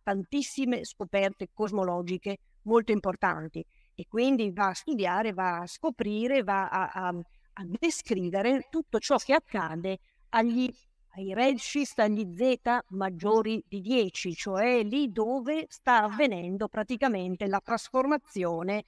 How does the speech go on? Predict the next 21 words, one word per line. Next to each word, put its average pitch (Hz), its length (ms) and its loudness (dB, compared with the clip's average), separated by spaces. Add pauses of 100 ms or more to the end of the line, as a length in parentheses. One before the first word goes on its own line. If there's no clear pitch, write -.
(240)
dell'universo 214 1120 0
primordiale 208 920 0 (160)
nell'universo 220 880 0
un 180 100 -4
po' 214 140 -2
più 202 220 -4
come 180 220 0
lo 175 100 -2
conosciamo 180 540 -2
noi. 185 300 -2
Ecco, - 260 -2 (220)
i 269 100 -2
primi 285 260 2
step 226 200 -4 (140)
tra 339 140 6
l'infanzia 339 1120 2
e 226 60 4
l'adolescenza 214 640 0
dell'universo. 180 800 -4
Ecco, 170 320 -2
questa, 185 360 -4